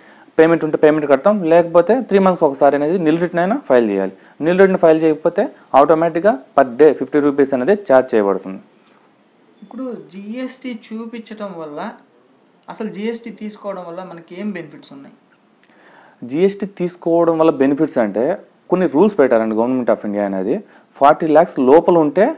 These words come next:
Speaker 1: మనం గవ-, మనల్ని గవర్నమెంట్ అనేది మనం క్వశ్చన్ చేయరు, మీరు ఎందుకు జిఎస్టీ తీసుకోలేదు అనేది చేయరు. కానీ మనం, ఆ, నలభై లక్షల నుంచి కోటి యాభై లక్షల వరకు బిజినెస్ చేసుకునేటప్పుడు ఖచ్చితంగా గవర్నమెంట్కి అనేది ట్యాక్స్ కట్టాల్సి ఉంటుంది. ట్యాక్స్ కట్టకపోతే,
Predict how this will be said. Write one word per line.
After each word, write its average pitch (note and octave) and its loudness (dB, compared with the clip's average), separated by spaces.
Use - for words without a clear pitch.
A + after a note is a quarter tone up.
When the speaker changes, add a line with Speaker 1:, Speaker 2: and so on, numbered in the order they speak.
Speaker 1:
మనం D#3 -2
గవ-, C#3+ 2
మనల్ని C#3 -2
గవర్నమెంట్ D3 2
అనేది D3 -2
మనం D#3+ -2
క్వశ్చన్ C3+ -4
చేయరు, A2 0
మీరు B2 2
ఎందుకు D#3 2
జిఎస్టీ C#3+ 0
తీసుకోలేదు A#2 0
అనేది A#2 -4
చేయరు. F#2+ -2
కానీ F3+ 2
మనం, D3+ 2
ఆ, A#2 2
నలభై B2 2
లక్షల D3+ 0
నుంచి D#3+ -6
కోటి C3+ 0
యాభై C3 4
లక్షల B2+ -2
వరకు C#3 0
బిజినెస్ D#3 0
చేసుకునేటప్పుడు D3 0
ఖచ్చితంగా C#3 -2
గవర్నమెంట్కి D3 0
అనేది C3+ -2
ట్యాక్స్ C#3+ -2
కట్టాల్సి C3 2
ఉంటుంది. G#2 -6
ట్యాక్స్ E3+ 2
కట్టకపోతే, D#3+ 0